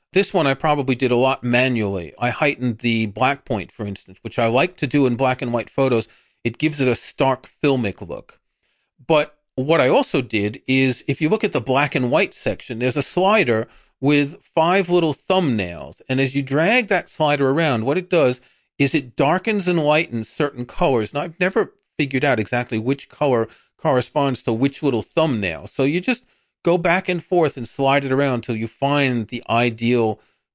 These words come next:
tonality. And then often what I'll do is I'll go back up to the top section. Here I drop the shadows a lot. I dropped the contrast a little bit. I didn't raise the contrast, but I dropped it because that seemed to work better with the high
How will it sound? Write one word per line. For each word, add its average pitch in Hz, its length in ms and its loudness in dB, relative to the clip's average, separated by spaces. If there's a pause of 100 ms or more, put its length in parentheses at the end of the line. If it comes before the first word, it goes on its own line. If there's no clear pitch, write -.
(220)
tonality. 131 880 0 (400)
And 156 100 2
then 170 100 4
often 190 360 2
what 156 100 2
I'll 147 80 2
do 160 140 0
is 131 80 -2
I'll 123 60 -2
go 127 100 0
back 123 260 0
up 120 120 -6
to 104 60 -20
the 104 120 -2
top 151 260 -2
section. 110 500 -6 (320)
Here 147 280 2
I 120 80 2
drop 131 260 0
the - 80 -14
shadows 165 500 0
a 139 60 0
lot. 135 380 2 (540)
I 120 100 0
dropped 135 260 0
the - 80 -6
contrast 185 560 0
a 104 60 -2
little 98 160 -2
bit. 85 240 -8
I 117 80 -2
didn't 165 360 -4
raise 160 380 0
the - 80 -14
contrast, 107 540 -4
but 139 100 -4
I 143 60 2
dropped 151 360 -2
it 87 140 -8
because 113 280 -4
that 135 240 0 (300)
seemed 131 260 -4
to 131 80 0
work 127 220 0
better 139 200 2
with 120 200 -4
the 110 100 -2
high 120 420 0